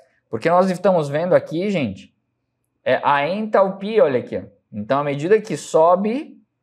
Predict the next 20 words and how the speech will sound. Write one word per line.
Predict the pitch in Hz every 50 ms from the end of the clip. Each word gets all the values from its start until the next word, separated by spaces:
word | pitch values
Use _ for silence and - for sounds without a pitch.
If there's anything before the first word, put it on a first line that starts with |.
| _ _ _ _ _ _ -
nós | 139 143 147 151 151
temos | - 170 165 165 160 165
a | 160
entalpia | 160 170 170 170 165 156 160 170 160 165 165
subindo. | 165 - 220 214 208 202 170 151 131 120 117 131 - _ _ _ _ _ _ _ _ _ _ _ _ _ _ _ _ _ _ _
E | - 139 147
à | 143
medida | 147 151 147 143 147 151 151 156
que | 156 147
a |
gente | 143 143 143 143
vai | 147 143
pra | 139 147 139 147
direita, | 151 170 180 151 139 147 151 156
nós | 147 143 139
temos | 156 139 139 143
o | -
caminho | 139 139 139 131
da | 131 139
reação. | 143 139 151 - - 101 - -